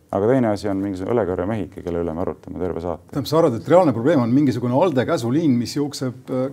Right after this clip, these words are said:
Speaker 2: Keskerakonda, mida Keskerakond kuulab? See on üks absurdsemaid asju, mida ma Euroopas, äh, pikka aega elanuna või, ütleme, Brüsselis tegutsenuna olen
Speaker 1: Ei,
Speaker 2: kuulnud.
Speaker 1: reaalne probleem on see, kui
Speaker 2: alde ei
Speaker 1: meie
Speaker 2: ole mingisugune
Speaker 1: juhtpoliitikud ei juhindu mitte oma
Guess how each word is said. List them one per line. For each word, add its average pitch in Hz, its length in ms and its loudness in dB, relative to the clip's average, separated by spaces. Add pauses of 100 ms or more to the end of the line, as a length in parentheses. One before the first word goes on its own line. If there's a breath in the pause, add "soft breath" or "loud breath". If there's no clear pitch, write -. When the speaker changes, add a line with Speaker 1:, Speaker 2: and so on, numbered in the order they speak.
Speaker 2:
Keskerakonda, 135 720 2
mida 123 160 0
Keskerakond 127 480 -2
kuulab? 127 320 0
See 139 140 0
on 127 80 4
üks 127 160 -4
absurdsemaid 131 480 -6
asju, 135 180 -6
mida 113 160 -6
ma 117 160 -4
Euroopas, 143 540 0 (240)
äh, 143 80 -10 (160)
pikka 131 180 -10
aega 123 140 -4
elanuna 113 320 -4
või, 110 80 -12
ütleme, 104 160 -10
Brüsselis 143 400 0
tegutsenuna 117 480 -8
olen - 0 -
Speaker 1:
Ei, 104 160 0
Speaker 2:
kuulnud. 104 100 6
Speaker 1:
reaalne 127 300 6
probleem 120 380 4
on 113 100 -4
see, 139 160 2
kui 156 100 4
Speaker 2:
alde 202 140 4
ei - 80 8
Speaker 1:
meie 107 140 6
Speaker 2:
ole 131 100 6
mingisugune 139 160 6 (320)
Speaker 1:
juhtpoliitikud 95 480 -2
ei 98 80 2
juhindu 104 480 0
mitte - 400 -6
oma 98 180 0